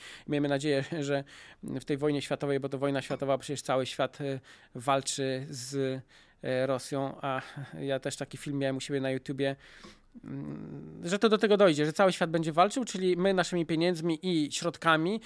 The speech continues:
i sprzętem, y, wojskowym, y, a ręką ukraińską, tak? Oni wszyscy walczą z Rosją i to jest bardzo ciekawe, bo mam nadzieję, że tu się zrobi porządek i takie mam,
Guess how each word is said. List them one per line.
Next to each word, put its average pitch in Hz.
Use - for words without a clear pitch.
i 208
sprzętem, 156
y, -
wojskowym, 165
y, 151
a 175
ręką 170
ukraińską, 185
tak? -
Oni 180
wszyscy -
walczą 196
z 160
Rosją 170
i 220
to -
jest 170
bardzo 165
ciekawe, 156
bo 143
mam 147
nadzieję, 147
że 143
tu 143
się 156
zrobi 143
porządek 147
i 139
takie -
mam, 139